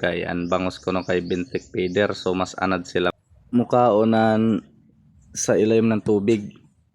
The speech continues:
Di sab siya maanod kay ini, ini pa masa black net kay ini ka pino na ini mulusot pa siya kun floater.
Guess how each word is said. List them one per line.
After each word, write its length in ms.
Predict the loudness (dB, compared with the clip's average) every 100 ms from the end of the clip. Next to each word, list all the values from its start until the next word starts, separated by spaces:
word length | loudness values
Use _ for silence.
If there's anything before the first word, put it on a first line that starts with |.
| _ _ -2
Di 160 | 0 2
sab 160 | 0 -2
siya 240 | 0 2
maanod 480 | 4 4 4 2 -2 2
kay 160 | 2
ini, 240 | 2 0 0
ini 160 | -2
pa 160 | 0 -2
masa 160 | -2
black 320 | -2 -2 -2 -4
net 320 | -6 -6 _ -4
kay 400 | -2 -2 -6 -14 _ -10
ini 240 | -6 -4
ka 400 | 0 2 2 0 -6 _
pino 320 | 0 2 2
na 80 | 0 0
ini 240 | 0 0
mulusot 480 | 0 -2 -2 -4 -4 -6
pa 80 | -2
siya 400 | -2 -2 -4 -8
kun 240 | -6 -4 -4
floater. 560 | 0 0 0 0 0